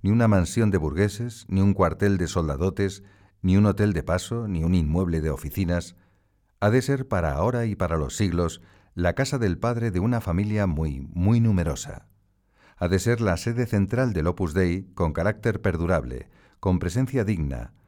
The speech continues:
con capacidad alojadora y crecedera, en previsión de un futuro en el que acudirán allí a vivir, a estudiar y a formarse hombres y mujeres de todos los países del mundo.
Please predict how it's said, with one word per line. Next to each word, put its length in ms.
con 200
capacidad 640
alojadora 600
y 80
crecedera, 760
en 180
previsión 480
de 100
un 100
futuro 600
en 140
el 160
que 100
acudirán 460
allí 280
a 100
vivir, 460
a 100
estudiar 680
y 100
a 40
formarse 680
hombres 400
y 60
mujeres 440
de 120
todos 420
los 200
países 420
del 120
mundo. 460